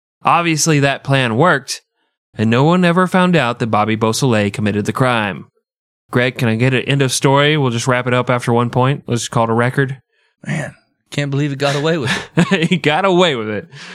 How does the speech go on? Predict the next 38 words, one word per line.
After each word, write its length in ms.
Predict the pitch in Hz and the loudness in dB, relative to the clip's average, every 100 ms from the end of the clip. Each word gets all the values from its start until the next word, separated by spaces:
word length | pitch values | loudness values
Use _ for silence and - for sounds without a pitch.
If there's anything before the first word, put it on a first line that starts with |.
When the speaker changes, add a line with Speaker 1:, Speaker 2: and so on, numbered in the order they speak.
| - - | -16 -4
Speaker 1:
How 180 | 160 190 | -2 -2
did 100 | 170 | -2
we 200 | 180 214 | -2 0
find 280 | 208 208 | 0 2
out? 220 | 208 226 131 | 2 2 0
I 180 | 135 | -2
don't 160 | 107 98 | -2 -2
know. 160 | 101 113 | -2 0
We 140 | 131 | 0
were 120 | 117 | 0
there. 320 | 117 135 151 | 0 2 2
I, 160 | 139 147 - | 0 -2 0
no, 320 | 147 113 110 | 0 0 0
<laughs> 40 | 156 | 0
no, 100 | 156 - | 0 2
no, 140 | 175 143 | 0 0
it 120 | 165 | 0
wasn't 160 | 180 185 | 0 2
me. 280 | 170 131 - | 0 -2 -4
Fuck 300 | - 165 - | -4 -2 -2
you. 260 | 147 113 - - - - - - _ _ _ _ _ _ - | -2 -2 -6 -16 -18 -20 -20 -20 _ _ _ _ _ _ -4
We 120 | 143 | -2
told 240 | 233 254 | 0 0
you 80 | 214 | 0
before 400 | 139 - 120 107 | -2 0 0 0
that 180 | 113 104 | -2 -4
Charlie 320 | - 139 135 | -4 -4 -2
was 180 | 120 110 | -2 -2
an 100 | 120 _ | -4 _
idiot 380 | 170 180 156 - | -2 0 -2 -2
criminal 600 | - 151 113 101 101 - _ | 0 0 0 -2 -6 -8 _
who 80 | 117 | -6
was 100 | 107 | -2
often 300 | 113 113 107 | -2 -4 -8
caught 300 | - 123 - | -4 -4 -4
with 120 | 107 - | -10 -4
relative 480 | 170 208 147 151 139 | -2 0 -2 -2 -2
ease. 480 | 156 135 - - | -2 -4 -4 -6